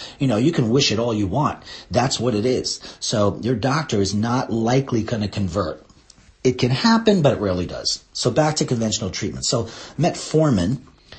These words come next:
is considered the first-line drug, uh, for type two diabetes. It's also been shown to promote weight loss and even to protect against some cancers, cardiovascular disease, even Alzheimer's disease. So in some people,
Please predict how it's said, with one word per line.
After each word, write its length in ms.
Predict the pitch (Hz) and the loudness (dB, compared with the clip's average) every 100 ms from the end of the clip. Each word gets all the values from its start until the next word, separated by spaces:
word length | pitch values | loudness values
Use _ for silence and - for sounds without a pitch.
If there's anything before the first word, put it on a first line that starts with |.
| - | -2
is 160 | 135 - | 0 0
considered 380 | 120 - 120 | 0 2 2
the 220 | 110 101 98 | 2 2 0
first-line 500 | - 156 151 123 107 | 0 2 2 0 0
drug, 480 | 92 98 95 90 - | 2 2 0 -4 -4
uh, 120 | 98 | -2
for 160 | 95 101 | -2 -2
type 280 | - 101 - | -2 -2 -2
two 180 | 127 | -2
diabetes. 600 | 101 90 82 85 90 127 98 | 0 0 0 -2 -2 -2 -2
It's 120 | 147 | 0
also 240 | 147 143 | 0 2
been 160 | 104 98 | 0 0
shown 520 | - 131 127 98 98 - - - | 0 2 2 0 -2 -6 -20 0
to 140 | 151 | 0
promote 280 | 139 123 87 | 2 0 2
weight 200 | 117 107 | 0 2
loss 400 | 123 123 - - - - - | 0 0 -2 -6 -16 -20 -4
and 180 | 113 147 | -2 2
even 200 | 170 165 | 4 4
to 100 | 139 | 0
protect 360 | 127 120 101 | -2 -2 -2
against 280 | 113 104 101 | -2 -2 -2
some 120 | 101 | -2
cancers, 680 | 92 - 127 123 127 127 110 | -2 0 0 0 0 0 -2
cardiovascular 580 | - 92 82 113 113 117 | -4 -4 0 0 0 -2
disease, 500 | 104 101 101 98 - - - | -4 -2 0 -2 -4 -12 -2
even 220 | 147 131 | 0 0
Alzheimer's 520 | 120 127 123 101 85 | 0 0 0 -2 -2
disease. 400 | 87 78 69 - - - - | -4 -4 -6 -6 -8 -18 -12
So 120 | - | 2
in 100 | 156 | 2
some 220 | 147 262 262 | 4 4 4
people, 540 | 247 240 107 98 - | 2 0 2 0 -2